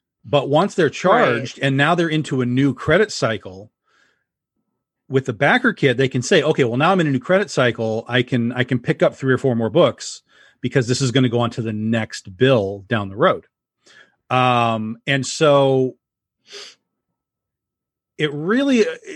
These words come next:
Speaker 1: even in that case, it's really only gonna matter if you have a significant amount of, of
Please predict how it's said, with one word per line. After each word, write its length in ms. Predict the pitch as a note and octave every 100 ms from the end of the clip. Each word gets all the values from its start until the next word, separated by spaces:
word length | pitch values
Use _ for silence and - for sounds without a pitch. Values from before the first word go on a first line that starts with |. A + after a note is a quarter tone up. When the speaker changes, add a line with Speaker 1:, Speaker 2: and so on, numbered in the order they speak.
| -
Speaker 1:
even 320 | A3+ C4 C4+
in 140 | G#3 F3+
that 220 | F3 -
case, 200 | - C3
it's 120 | C3 -
really 240 | G3+ A#3+
only 160 | A3+ F#3+
gonna 160 | E3
matter 340 | B2+ C3 C3 A2+
if 80 | B2
you 80 | C#3
have 80 |
a 60 | A#2+
significant 560 | - A#2 A2+ A#2 A#2+ A2+
amount 440 | A2 A#2 B2 B2+
of, 360 | B2+ G#2+ F#2 - -
of 260 | G2+ F#2